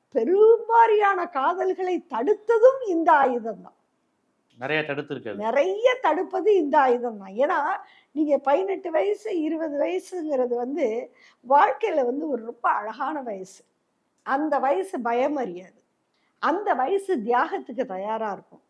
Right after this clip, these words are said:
Speaker 1: அந்த வயசு இழப்பதற்கு தயாரா இருக்கும். ரொம்ப ஒரு அற்புதமான வயசு அது,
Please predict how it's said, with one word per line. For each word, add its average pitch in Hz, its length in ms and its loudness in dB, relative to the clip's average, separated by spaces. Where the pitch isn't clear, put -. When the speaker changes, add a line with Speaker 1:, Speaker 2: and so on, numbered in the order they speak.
Speaker 1:
அந்த 349 340 -4
வயசு 277 440 -4
இழப்பதற்கு 349 800 -2
தயாரா 220 460 -2
இருக்கும். - 300 -16
ரொம்ப 320 340 -6
ஒரு 294 140 -2
அற்புதமான 302 680 -4
வயசு 240 420 -10
அது, 185 220 -16